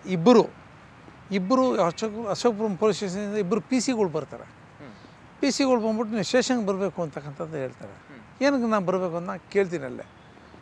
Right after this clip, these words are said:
Speaker 1: "ಇಲ್ಲ, ಇಲ್ಲ, ನೀವು ಪೊಲೀಸ್ ಸ್ಟೇಷನ್ಗೆ ಬರಬೇಕು" ಅಂತೇಳಿ, ಆ, ಅವ್ರು ಹೇಳ್ತಾರೆ.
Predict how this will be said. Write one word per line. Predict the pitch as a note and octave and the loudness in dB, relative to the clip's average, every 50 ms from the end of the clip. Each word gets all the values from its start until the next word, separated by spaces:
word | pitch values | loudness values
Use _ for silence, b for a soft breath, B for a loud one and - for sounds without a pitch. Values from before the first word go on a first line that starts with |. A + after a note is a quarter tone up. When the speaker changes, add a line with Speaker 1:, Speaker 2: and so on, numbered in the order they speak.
| - - | -6 0
Speaker 1:
"ಇಲ್ಲ, | A#3+ A#3+ B3 | 4 6 6
ಇಲ್ಲ, | A#3 G#3+ A3+ | 6 6 4
ನೀವು | A#3 G#3+ G#3 E3+ - | 2 2 0 -4 -2
ಪೊಲೀಸ್ | - G#3 G#3+ G#3+ - | 0 0 0 0 -2
ಸ್ಟೇಷನ್ಗೆ | - G#3 - - G#3+ G#3 F3 | -4 -4 -4 -4 -6 -4 -2
ಬರಬೇಕು" | D3+ E3+ F3 E3+ F#3+ E3+ D3+ - | -2 0 0 0 0 -2 -2 -4
ಅಂತೇಳಿ, | D#3+ C#3 - F3 G3+ A#3+ A#3+ F3+ D#3 F3 F#3+ B B B B B B - - | -8 -8 -6 -6 -4 -4 -4 -4 -4 -8 -10 B B B B B B -12 -6
ಆ, | - E3 D#3+ D#3 D3+ D3 | -4 -4 -2 -2 -2 -4
ಅವ್ರು | C#3+ D3 D3+ C3+ | -4 -4 -2 0
ಹೇಳ್ತಾರೆ. | D#3 E3+ D#3 - C#3+ B2+ B2 - - - - | 0 -2 -2 -2 -6 -8 -8 -10 -16 -20 -20